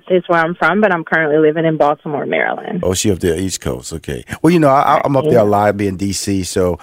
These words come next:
Speaker 2: I'm coming to D C next month. This month, in fact, I got us some meetings there. So maybe we can coordinate some things, and, and, and
Speaker 1: For sure.
Speaker 2: because some things that you ran and that you talked about,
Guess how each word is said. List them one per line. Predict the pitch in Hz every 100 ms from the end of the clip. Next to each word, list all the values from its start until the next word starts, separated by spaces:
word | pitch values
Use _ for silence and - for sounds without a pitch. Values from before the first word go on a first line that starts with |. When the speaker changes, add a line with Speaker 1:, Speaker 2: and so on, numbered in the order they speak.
| 95 113
Speaker 2:
I'm | 165
coming | 175 151
to | 123
D | 110 120
C | - 117 110 107 104 101 101 92
next | 104 - -
month. | 104 104 95 -
This | 139 120
month, | 104 90
in |
fact, | - 80 73
I | 92
got | 90
us | 85
some | -
meetings | 90 82 78
there. | 78
So | 73 92 90 - _ -
maybe | 151 156
we |
can | 131 107
coordinate | 123 113 104 95
some | - 85
things, | 82 80 78
and, | 78 73 -
and, | 95 76
and | 85 76 -
Speaker 1:
For | 196
sure. | - 262 208 175
Speaker 2:
because | 131 131
some | - 151
things | 170 151
that | 120 127
you | 131
ran | 117 127 131 123
and | 110 104 87
that | 101 -
you | 110
talked | - 120 127
about, | 117 120 113